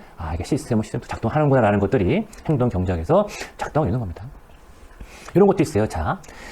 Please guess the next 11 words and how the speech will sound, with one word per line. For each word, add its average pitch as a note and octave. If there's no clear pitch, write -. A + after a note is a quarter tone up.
야구 -
방망이가 C3
있고 G#2
공이 C3+
있는데 F#2+
두 C3+
개 D3
합쳐가지고 C3
만 G#2+
천 F3+
원입니다. E2